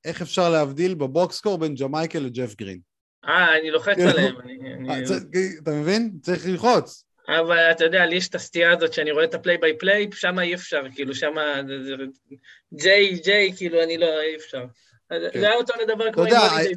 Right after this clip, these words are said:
Speaker 2: והולידיי.
Speaker 1: היו כבר
Speaker 2: אה.
Speaker 1: שחקנים, בדיוק, היו כבר שחקנים שהיה להם את אותו שם, אבל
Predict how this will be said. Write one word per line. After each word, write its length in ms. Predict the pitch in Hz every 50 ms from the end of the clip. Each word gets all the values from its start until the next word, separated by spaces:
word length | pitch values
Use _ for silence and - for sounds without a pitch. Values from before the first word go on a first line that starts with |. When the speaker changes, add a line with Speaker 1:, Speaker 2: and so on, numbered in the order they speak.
| 175 180
Speaker 2:
והולידיי. 400 | 185 185 175 175 175 - 160 170
Speaker 1:
היו 200 | 190 226 269 -
כבר 200 | - 247 285 254
Speaker 2:
אה. 60 | 120
Speaker 1:
שחקנים, 680 | - - 208 - - - 196 180 170 151 131 117 120
בדיוק, 180 | 147 175 160 139
היו 160 | 147 190 208
כבר 160 | 220 247 233
שחקנים 640 | - - 214 180 - - - 175 160 160 160 151 139
שהיה 400 | - - 147 139 135 131 131 135
להם 200 | 131 131 127 123 120
את 40 | 117
אותו 240 | 123 117 127 127 120
שם, 240 | - - 165 180
אבל 240 | 175 151 135 139 135